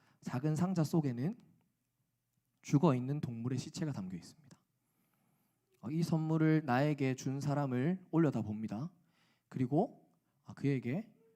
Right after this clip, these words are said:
어떤 말을 들을까 고민합니다. 그는 나를 보고 웃으면서 말합니다. "너를 사랑해서 준비했어. 널 생각하면서 준비한 내 선물을 받아줘."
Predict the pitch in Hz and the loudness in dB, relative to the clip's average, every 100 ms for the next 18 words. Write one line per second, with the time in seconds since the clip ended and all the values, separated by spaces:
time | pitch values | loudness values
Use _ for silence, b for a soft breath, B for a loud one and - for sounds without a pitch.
0 | _ 120 - 165 147 117 107 117 - 135 | _ -8 2 2 2 -2 -4 -4 -2 -2
1 | 113 - 107 101 127 135 110 92 90 - | -2 -6 -8 -4 -4 -2 -4 -8 -14 -20
2 | _ _ _ _ _ _ - 139 123 156 | _ _ _ _ _ _ -8 -4 -4 -4
3 | 196 127 127 147 135 139 131 147 160 135 | -6 -4 -2 0 0 -2 0 -2 -2 -4
4 | 110 131 113 87 90 87 - _ _ _ | -6 -4 -6 -6 -10 -14 -20 _ _ _
5 | _ _ _ - 123 139 127 156 151 151 | _ _ _ -4 0 0 0 -2 -2 -2
6 | 139 170 214 - - 104 107 95 - - | -2 -2 -2 -8 -14 -10 -8 -8 -12 -20
7 | _ _ _ _ _ _ - 120 139 165 | _ _ _ _ _ _ -4 -2 -2 -2
8 | 165 147 135 123 120 113 107 113 147 196 | -4 -4 -4 -4 -6 -8 -6 -4 -4 -6
9 | - _ 120 123 123 120 123 120 110 98 | -10 _ -6 -4 -6 -6 -6 -6 -6 -10
10 | - | -14